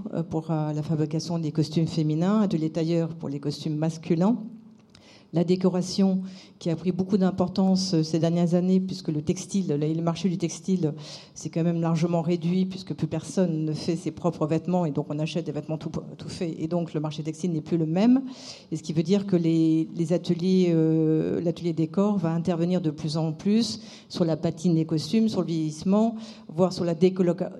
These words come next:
décoloration, puis recoloration du textile pour, de toute manière, avant même fabrication.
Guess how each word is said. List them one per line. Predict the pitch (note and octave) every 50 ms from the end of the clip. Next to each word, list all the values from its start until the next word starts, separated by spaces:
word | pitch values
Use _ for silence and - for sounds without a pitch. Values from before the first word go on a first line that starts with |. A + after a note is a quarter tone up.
| F3 D#3+
décoloration, | E3+ F#3+ F#3+ F#3+ G3 F3+ F3+ F3 F3+ E3+ E3+ - G#3+ A3 A3
puis | G#3+ - G#3 G#3 G3
recoloration | F#3 F#3 G3+ F#3+ G3 F#3 F3+ E3+ F3 E3 E3 - G#3 G#3
du | F#3 E3
textile | - E3+ D#3 - - - G#3+ A3 G#3+ G#3 -
pour, | - F3+ E3+
de | - D#3+
toute | D#3 - D#3 -
manière, | E3 E3 F#3 G3 G3+ F#3 G3
avant | F3+ E3+ D#3 F3+ F3+
même | F#3 G3 G#3 G#3
fabrication. | G3 - F3+ D#3+ F3 F3 F3+ E3+ D#3+ - - D3+